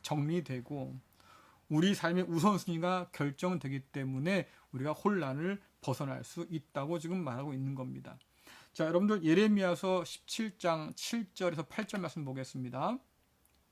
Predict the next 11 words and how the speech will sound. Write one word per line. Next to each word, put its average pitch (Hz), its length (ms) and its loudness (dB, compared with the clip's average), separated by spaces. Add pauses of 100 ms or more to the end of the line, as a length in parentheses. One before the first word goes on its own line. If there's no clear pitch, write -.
(720)
그러나 190 320 6
물은 196 380 4
여호와를 190 480 6
의지하며 165 960 0
여호와를 160 420 2
의뢰하는 165 640 2
그 147 120 -6
사람은 151 500 -2
복을 156 260 0
받을 139 260 -4
것이라. 131 420 -8